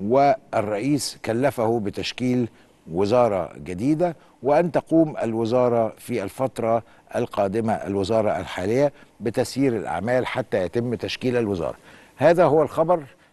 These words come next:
هذه هي المعلومات. بره ده هتكون تحليلات أو قراءات لبيان رئاسة الجمهورية لما دار بين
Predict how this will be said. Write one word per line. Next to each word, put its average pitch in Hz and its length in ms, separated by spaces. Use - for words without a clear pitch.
هذه 147 480
هي 127 160
المعلومات. 82 600
بره 156 320
ده 170 260
هتكون 143 420
تحليلات 127 560
أو 147 100
قراءات 135 640
لبيان 127 1040
رئاسة 104 400
الجمهورية 98 720
لما 117 640
دار 120 420
بين 113 580